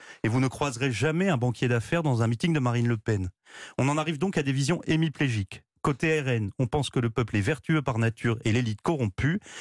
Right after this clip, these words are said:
Et dans la majorité, on considère que seule l'élite est compétente et que si le peuple ne comprend pas,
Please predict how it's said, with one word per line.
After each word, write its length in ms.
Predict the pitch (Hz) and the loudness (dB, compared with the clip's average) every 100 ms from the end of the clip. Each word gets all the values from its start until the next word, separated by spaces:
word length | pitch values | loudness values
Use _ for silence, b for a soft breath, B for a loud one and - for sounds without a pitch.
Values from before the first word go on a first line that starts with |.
| B | B
Et 80 | - | 0
dans 120 | 117 143 | 2 2
la 80 | |
majorité, 560 | 156 156 151 156 - 220 | 0 0 0 -2 0 0
on 80 | 180 | 2
considère 420 | 135 - 147 175 | 0 0 0 0
que 120 | - | -2
seule 340 | 110 - 196 185 | -4 0 0 2
l'élite 420 | 135 120 156 147 | 0 2 0 -2
est 60 | |
compétente 640 | - 117 113 - 139 196 - B B B | -2 0 0 0 -2 -2 -6 B B B
et 80 | 95 | -2
que 100 | 110 | 0
si 140 | - | 0
le 100 | 117 | 0
peuple 280 | 107 185 - | 0 -2 -2
ne 40 | |
comprend 380 | 131 117 - 113 | -2 0 0 -2
pas, 300 | - 110 151 | 0 -2 -2